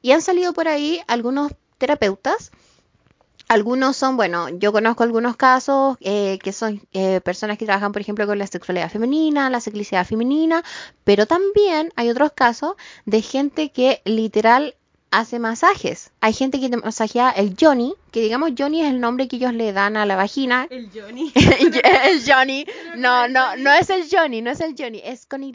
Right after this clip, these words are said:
Speaker 1: el Johnny.
Speaker 2: <laughs>
Speaker 1: Supuestamente estas personas, eh, digo supuestamente porque en verdad yo no soy una entendida en este tema, simplemente es un tema que yo leí por ahí y ahora lo vamos a discutir, que son personas que te realizan masajes para liberar tu energía sexual y el masaje, bueno,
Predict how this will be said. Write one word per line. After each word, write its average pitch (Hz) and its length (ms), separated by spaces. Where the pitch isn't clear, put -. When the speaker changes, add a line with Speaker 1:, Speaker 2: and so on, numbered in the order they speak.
Speaker 1:
el 185 380
Johnny. 208 360
Speaker 2:
<laughs> - 300
Speaker 1:
Supuestamente 349 640
estas 381 220
personas, 320 720
eh, 202 320
digo 226 240
supuestamente 254 540
porque 233 200
en 208 80
verdad 202 200
yo 247 140
no 330 120
soy 294 240
una 233 100
entendida 202 360
en 196 60
este 202 180
tema, 202 300
simplemente 240 480
es 269 60
un 269 120
tema 254 200
que 262 140
yo 247 120
leí 254 200
por 254 160
ahí 302 300
y 330 40
ahora 254 220
lo 247 80
vamos 214 220
a 214 40
discutir, 233 440
que 247 600
son 254 160
personas 269 360
que 240 120
te 208 140
realizan 208 460
masajes 247 500
para 233 260
liberar 214 420
tu 220 320
energía 214 420
sexual 277 540
y 208 300
el 220 100
masaje, 254 560
bueno, 196 420